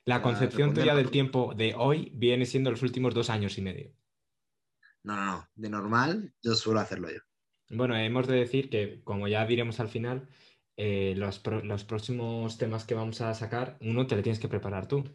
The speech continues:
Speaker 1: Más que nada porque yo no tengo ni idea de qué vamos a hacer.
Speaker 2: Vale, sí, sí, ya sé cuál me dices. Y, y sí, mi idea es preparármelo yo, como todos, claro, como acabo de decir.
Speaker 1: Sí, sí, me parece estupendo.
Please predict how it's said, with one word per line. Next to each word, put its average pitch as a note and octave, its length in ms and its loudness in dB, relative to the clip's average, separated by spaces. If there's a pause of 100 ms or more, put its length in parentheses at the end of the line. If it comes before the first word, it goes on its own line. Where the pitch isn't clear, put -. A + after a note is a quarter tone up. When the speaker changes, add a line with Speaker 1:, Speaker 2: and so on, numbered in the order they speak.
(300)
Speaker 1:
Más A2 160 -2
que A#2+ 80 0
nada A#2 140 -2
porque A2+ 180 0
yo G#2 60 2
no G#2+ 60 -2
tengo A#2 200 0
ni G#2 100 0
idea G#2+ 240 2
de G2 120 -2
qué F#2+ 600 -4
vamos G2 220 -8
a G#2 40 -12
hacer. A2 240 -10 (1300)
Speaker 2:
Vale, G2 300 0
sí, G#2 120 0
sí, G2 180 0
ya G#2+ 140 6
sé G#2+ 140 2
cuál G2+ 160 2
me F#2 120 0
dices. G2+ 300 0
Y, E2+ 140 -14
y E2+ 80 -12
sí, F#2 220 -2
mi F2+ 160 -2
idea G2 180 2
es G#2+ 60 2
preparármelo G#2 460 2
yo, A2+ 240 2
como F#2+ 200 -2
todos, F#2+ 260 -4
claro, G#2 240 -12
como F2+ 160 -14
acabo F#2 220 -8
de F#2 80 -6
decir. G#2 260 -10
Speaker 1:
Sí, A#2+ 120 -6
sí, - 160 -14 (280)
me F#2+ 120 -10
parece G2 400 -4
estupendo. - 420 -8